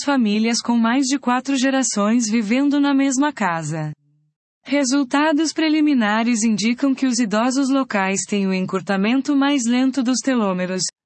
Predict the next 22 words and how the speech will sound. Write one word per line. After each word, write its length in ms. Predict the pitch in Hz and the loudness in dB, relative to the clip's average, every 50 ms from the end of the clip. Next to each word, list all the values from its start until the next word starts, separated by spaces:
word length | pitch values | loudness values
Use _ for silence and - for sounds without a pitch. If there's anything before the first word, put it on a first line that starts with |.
| _ _ - | _ _ -4
extremidade 800 | 220 208 - - 233 226 220 226 190 220 220 233 254 233 262 | -4 -2 -2 -2 0 2 2 2 2 0 0 0 0 0 -2
dos 180 | 262 240 269 247 | 0 0 -2 -2
cromossomos, 840 | - 269 277 262 269 285 262 - - 214 214 220 226 240 247 240 - - _ _ _ _ _ | 0 0 0 2 0 0 0 -2 -2 0 0 2 2 0 0 -2 -4 -8 _ _ _ _ _
um 100 | - 269 | 0 0
fator 460 | 262 - - 262 262 - - 285 311 311 | 0 0 -2 -4 -2 0 0 0 0 2
ligado 540 | 311 311 269 233 233 220 220 214 190 214 | 0 0 0 0 0 0 0 0 -2 -4
diretamente 840 | 190 202 233 233 254 277 262 - 294 277 254 240 247 254 254 - 262 | -2 0 0 0 0 -2 0 0 0 2 2 2 2 0 0 0 0
ao 120 | 262 254 | 0 2
envelhecimento, 1000 | 254 254 240 226 254 240 247 233 - - 269 240 214 202 208 226 233 - 262 262 254 _ _ _ _ _ - | 2 0 0 0 0 0 0 0 0 0 0 0 2 2 0 0 0 0 -2 -2 -2 _ _ _ _ _ 0
indicando 600 | 254 262 247 262 262 220 - 269 285 302 302 320 | 2 2 2 0 -2 0 0 0 0 2 0 0
que 120 | 294 - 311 | 0 0 0
a 60 | 302 | 0
longevidade 960 | 294 294 294 294 269 277 294 254 254 269 214 202 190 190 196 214 196 220 214 | 2 2 2 2 2 2 0 0 0 0 0 0 0 0 -2 -2 -2 -4 -2
também 400 | - 226 226 214 240 269 302 285 | 0 0 0 2 2 0 0 0
pode 300 | - 302 294 247 269 285 | 0 0 0 2 2 0
estar 360 | 285 277 - - 254 247 240 | 0 0 -2 -2 -2 0 0
ligada 580 | 247 247 254 202 202 190 190 196 190 196 190 190 | 0 0 0 0 0 0 0 0 0 -2 -2 -2
à 60 | 185 | -2
qualidade 640 | - 202 185 185 185 180 170 196 214 240 254 247 277 | -2 -4 -2 -2 -4 -2 -2 -2 0 0 0 0 0
das 220 | 247 269 277 254 | 0 0 0 0
relações 680 | 262 277 269 269 269 254 - - 226 233 254 254 233 | 0 0 0 0 0 -2 -2 0 0 2 2 2 2
interpessoais. 1040 | 262 277 247 277 269 262 - 285 277 - - 285 285 262 196 170 160 156 156 151 147 | 0 0 0 0 -2 -2 -2 -2 -2 0 0 0 0 0 0 -2 -2 -4 -4 -6 -6